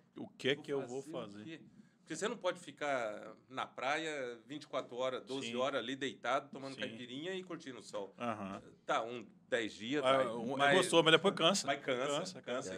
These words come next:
Speaker 2: Então,
Speaker 3: Exatamente.
Speaker 2: então isso aí foi legal. Foi Aldair e Romário que me falaram isso aí. Eu falei, pô, tem que ficar esperto mesmo.
Speaker 3: É,
Speaker 2: Porque a
Speaker 3: e
Speaker 2: gente
Speaker 3: ho-,
Speaker 2: vê
Speaker 3: e hoje
Speaker 2: muito
Speaker 3: em di-,
Speaker 2: ex-jogador, né?
Speaker 3: exatamente.
Speaker 2: E a-,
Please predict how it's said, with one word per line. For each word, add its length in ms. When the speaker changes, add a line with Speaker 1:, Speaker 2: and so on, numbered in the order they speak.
Speaker 2:
Então, 140
Speaker 3:
Exatamente. 380
Speaker 2:
então 180
isso 140
aí 60
foi 120
legal. 240
Foi 180
Aldair 640
e 160
Romário 460
que 120
me 80
falaram 380
isso 160
aí. 80
Eu 80
falei, 200
pô, 140
tem 200
que 100
ficar 160
esperto 420
mesmo. 260
Speaker 3:
É, 200
Speaker 2:
Porque 140
a 20
Speaker 3:
e 40
Speaker 2:
gente 160
Speaker 3:
ho-, 40
Speaker 2:
vê 80
Speaker 3:
e 20
hoje 60
Speaker 2:
muito 140
Speaker 3:
em 100
di-, 60
Speaker 2:
ex-jogador, 500
né? 120
Speaker 3:
exatamente. 680
Speaker 2:
E 100
a-, 60